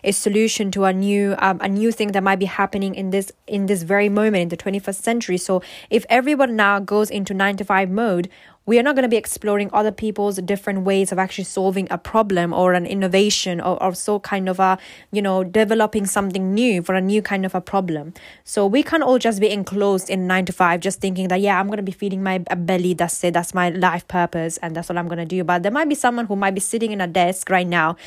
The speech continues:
but they have a million-dollar idea on how to solve a problem, let's say a weight loss, or there might be, um, you know, I don't know, there might be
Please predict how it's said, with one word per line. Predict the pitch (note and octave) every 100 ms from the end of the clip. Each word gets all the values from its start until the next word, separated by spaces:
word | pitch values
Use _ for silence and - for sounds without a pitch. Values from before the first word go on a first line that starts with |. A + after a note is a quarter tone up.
| - -
but | G3+
they | F#3+
have | G#3
a | G3+
million-dollar | F#3+ G3 A#3 A#3+ A3+ G3+ F#3 -
idea | F#3+ E3+ G3+ G#3 E3
on | F3
how | F3
to | F#3
solve | F3+ F#3+ F3
a | F3
problem, | - F#3 D#3+ D#3+
let's | E3
say | - F3+
a | G3+
weight | G#3+ D#4
loss, | F#3 D#3+ D#3+ - - - -
or | G3+
there | F#3+
might | F#3 F#3 F3+
be, | F#3+ F#3
um, | F3+ F#3 F#3 F3+ F3 - _
you | G#3 G3
know, | F#3 F3 - _
I | - G#3
don't | G#3
know, | F#3 D#3+
there | G#3+ G3+
might | A#3
be | A3+